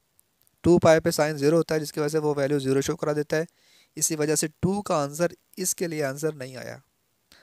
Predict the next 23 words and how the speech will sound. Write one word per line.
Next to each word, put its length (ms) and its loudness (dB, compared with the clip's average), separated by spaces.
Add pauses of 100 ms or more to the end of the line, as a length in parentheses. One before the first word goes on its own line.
(640)
नेक्स्ट 240 -2
में 80 -4
चला 180 0
चलता 220 2
हूँ 140 0
जी 120 -2 (160)
ज़ीरो 300 2
के 140 0
लिए। 200 -2 (520)
जब 240 2
ज़ीरो 320 4
यहाँ 220 2
पे 100 2
आएगा, 260 2 (1120)
पुट 120 -6
करूँगा 280 2
तो 80 -2
सिर्फ 240 2
और 80 6
सिर्फ 260 -2
टू 100 2
रह 140 6
जाएगा। 240 2